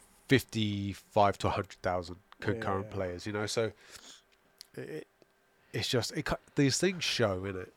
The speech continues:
Speaker 1: you know,
Speaker 2: Yeah.
Speaker 1: and, and also the Apex store is, uh, I would say expensive, not overpriced, but, like, skins and stuff could be, like,
Speaker 2: That's what I heard, but especially, and that was the example that people used as well when people were complaining about,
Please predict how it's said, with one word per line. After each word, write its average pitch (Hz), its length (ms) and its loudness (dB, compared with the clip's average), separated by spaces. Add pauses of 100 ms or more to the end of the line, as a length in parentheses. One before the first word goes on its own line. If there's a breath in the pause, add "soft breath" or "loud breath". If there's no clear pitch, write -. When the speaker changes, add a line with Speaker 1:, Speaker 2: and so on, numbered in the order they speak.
Speaker 1:
you 123 80 -2
know, 113 160 2
Speaker 2:
Yeah. 98 220 0
Speaker 1:
and, 113 180 0
and 185 120 0
also 226 300 6 (260 loud breath)
the 143 100 6
Apex 202 380 6
store 110 380 2 (1300)
is, 120 520 4
uh, 101 320 2 (1040 soft breath)
I 147 80 4
would 143 120 4
say 156 100 6
expensive, - 960 2
not 131 140 0
overpriced, 131 580 2
but, 113 120 -8
like, 107 200 -6
skins 135 500 0
and 120 100 -6
stuff - 420 -2
could - 200 -8
be, 110 120 -2
like, 95 420 -6 (500)
Speaker 2:
That's 147 200 -2
what 120 240 -2
I 117 60 -8
heard, 113 300 -8
but 131 80 -2
especially, 170 500 2
and 147 80 2
that 165 100 8
was 165 120 2
the 151 80 6
example 139 380 6
that 131 120 4
people 131 240 0
used 127 240 0
as 120 140 -2
well 131 160 6
when 127 200 4
people 127 260 2
were 127 140 2
complaining 123 560 0
about, 120 380 4